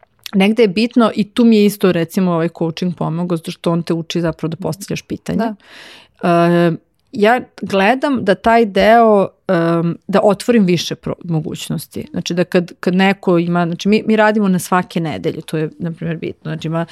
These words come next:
Speaker 1: nema ono kao dobiješ lekcije pa ti kad ih odslušaš, nego se pojavljaš svake nedelje sa tekstom. Radi se o grupi, grupa je dosta važna i to je isto način na koji, na,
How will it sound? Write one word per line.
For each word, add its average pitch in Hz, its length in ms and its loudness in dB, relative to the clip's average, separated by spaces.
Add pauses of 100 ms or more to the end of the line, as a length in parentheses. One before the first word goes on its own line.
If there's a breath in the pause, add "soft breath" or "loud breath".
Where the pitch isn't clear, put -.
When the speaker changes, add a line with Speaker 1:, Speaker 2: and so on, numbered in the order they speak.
(220 loud breath)
Speaker 1:
nema 214 200 4
ono 190 160 2
kao 170 260 -6
dobiješ 160 420 -6
lekcije 156 400 -10
pa - 140 -18
ti - 160 -18
kad - 160 -18
ih - 200 -18
odslušaš, - 480 -18
nego 165 200 -8
se 160 120 -10
pojavljaš 175 460 -4
svake 202 280 -4
nedelje 170 300 -6
sa 160 160 -16
tekstom. - 640 -12
Radi 196 220 -2
se 202 120 -8
o 180 40 -6
grupi, 208 240 -2
grupa 175 440 -4
je - 80 -10
dosta 147 380 -10
važna 160 420 -4 (560 loud breath)
i 202 120 -2
to 233 240 2
je 196 160 4
isto 180 360 0 (100)
način 175 460 -2
na 170 120 0
koji, 170 380 0 (100)
na, 175 120 -2